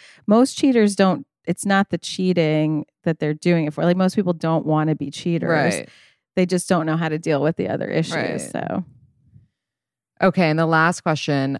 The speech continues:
Speaker 2: I don't know if you've been following up with this, but do you think it's fair that Meghan and Harry are leaving the crown, or is this selfish?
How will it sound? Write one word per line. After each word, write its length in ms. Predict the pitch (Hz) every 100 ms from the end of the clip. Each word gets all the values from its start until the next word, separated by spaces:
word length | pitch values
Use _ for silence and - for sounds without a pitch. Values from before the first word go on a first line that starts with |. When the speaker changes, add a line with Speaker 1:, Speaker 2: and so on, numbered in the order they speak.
| -
Speaker 2:
I 120 | 156
don't 100 | 165
know 100 | 160
if 140 | 156 160
you've 80 |
been 160 | 147 139
following 380 | 135 135 135 131
up 160 | 135 -
with 80 |
this, 160 | 120 139
but 160 | - 143
do 100 | 170
you 80 |
think 180 | 165 180
it's 180 | 196 -
fair 360 | - 160 143 143
that 180 | 143 139
Meghan 500 | 143 139 139 151 147
and 180 | 139
Harry 920 | 139 131 165 185 175 139 127 123 143 - _
are 180 | 143 143
leaving 540 | 135 147 147 151 143
the 100 | 135
crown, 680 | - - 120 104 85 90 - -
or 140 | 143
is 140 | 139
this 160 | 135 139
selfish? 680 | - 82 - - 165 -